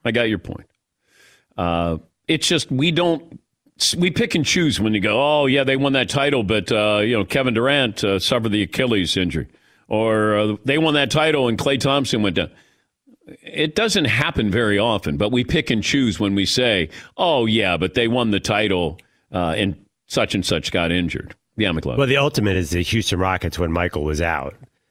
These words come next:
Speaker 2: Everybody says, "Yeah, they won it,
Speaker 1: Yeah.
Speaker 2: but Michael was out." But they might have won it anyway. <laughs>
Speaker 1: You know what? If, if you're gonna put an asterisk by it, it, it's better than not winning it.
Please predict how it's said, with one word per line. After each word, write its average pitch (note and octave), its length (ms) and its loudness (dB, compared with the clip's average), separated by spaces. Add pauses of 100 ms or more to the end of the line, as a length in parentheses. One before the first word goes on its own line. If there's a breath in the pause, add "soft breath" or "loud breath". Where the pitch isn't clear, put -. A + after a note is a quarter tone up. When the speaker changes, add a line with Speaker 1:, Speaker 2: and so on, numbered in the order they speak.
(220)
Speaker 2:
Everybody F#2 460 -2
says, D#2 420 -4
"Yeah, F#2 140 0
they F2 160 -2
won G#2+ 340 0
it, D#2+ 140 -2
Speaker 1:
Yeah. F3+ 340 -2
Speaker 2:
but F#2 140 -2
Michael F2+ 360 -2
was E2 140 -2
out." G2 180 -2
But A#2 140 -2
they C#3+ 140 0
might D3 180 0
have D2 160 -4 (100)
won F2+ 240 -4
it D#2 100 -2
anyway. A2 320 0
<laughs> - 40 -8 (1000 soft breath)
Speaker 1:
You A#3 120 0
know B3 80 2
what? B3 300 0
If, F3+ 180 0
if - 160 0
you're G#3 120 2
gonna A3+ 160 2
put G3 200 -2
an D3+ 120 2
asterisk C#3 600 0
by C3 280 2
it, C#3 260 -2 (520)
it, D3+ 220 0
it's D3 220 0
better G3 320 2
than D#3 200 2
not C3+ 280 2
winning E2+ 280 0
it. - 200 -6